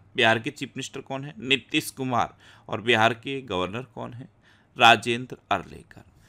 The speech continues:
अभी बिहार में तीन दिवसीय नागा पक्षी महोत्सव शुरू हुआ। नंद किशोर यादव को बिहार की विधानसभा का अध्यक्ष चुना गया। देश का पहला तांबे के आवरण वाला बापू टावर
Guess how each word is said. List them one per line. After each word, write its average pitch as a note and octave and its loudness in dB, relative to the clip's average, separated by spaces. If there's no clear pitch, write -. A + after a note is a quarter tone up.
अभी C3+ 4
बिहार A#2+ 4
में C#3+ -6
तीन C#3+ 6
दिवसीय A#2+ -2
नागा B2 6
पक्षी - -4
महोत्सव A2+ -8
शुरू - -14
हुआ। - -20
नंद C#3 0
किशोर D#3 -6
यादव C3 4
को C#3+ -6
बिहार B2 6
की D3 -4
विधानसभा B2+ -2
का C#3 -6
अध्यक्ष A2 -6
चुना C2+ -12
गया। - -20
देश C3+ 4
का D3+ -2
पहला C3 8
तांबे C3+ 4
के D3 0
आवरण B2+ 6
वाला A#2+ 2
बापू B2+ 2
टावर F2+ -2